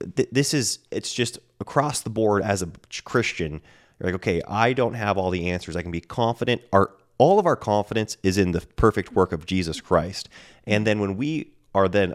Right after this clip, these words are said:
applying that, applying the Christian life, we need to look to him. We need to look to his word as the ultimate authority.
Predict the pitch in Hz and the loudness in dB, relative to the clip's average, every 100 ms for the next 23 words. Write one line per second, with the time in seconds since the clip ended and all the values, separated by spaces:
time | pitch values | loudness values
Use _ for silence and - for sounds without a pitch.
0 | - - - - 160 123 87 80 82 - | -6 -12 -4 -2 0 0 0 2 2 0
1 | - 131 139 113 95 - - - 98 - | 0 2 2 2 -2 -6 -18 -10 -8 -2
2 | 113 - 101 85 85 104 80 85 - - | -2 -2 -2 0 4 4 4 -4 -16 -20
3 | - _ - 104 107 113 87 104 127 - | -20 _ -8 -4 -2 -2 0 0 0 0
4 | 113 107 95 85 110 117 131 110 101 104 | -2 -2 -2 2 2 2 -2 -2 0 2
5 | 98 92 95 - 98 92 - 92 95 107 | 2 -2 -4 -4 -6 -4 0 2 2 0